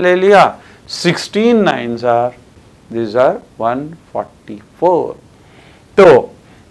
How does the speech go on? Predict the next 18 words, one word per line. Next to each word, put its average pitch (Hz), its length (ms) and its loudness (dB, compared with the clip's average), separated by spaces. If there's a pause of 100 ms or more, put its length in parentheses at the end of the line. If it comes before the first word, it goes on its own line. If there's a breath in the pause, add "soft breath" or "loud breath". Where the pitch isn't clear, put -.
(140)
अब 233 160 6
इसको, 139 460 0 (460)
this 139 360 -6
is 175 140 -8
equal 104 360 -8 (120)
to 98 100 -16 (840)
sixteen 202 1000 -4 (480)
एक्स 104 280 -16 (100)
क्यूब 196 600 -2 (540 loud breath)
और 156 500 6 (840)
इसको 185 420 2
लिख 165 340 0
सकते - 460 -8 (200)
हैं 123 340 -2
हम 135 400 -2 (840 soft breath)
एक्स - 280 -6
का 143 220 -2
स्क्वायर 165 800 0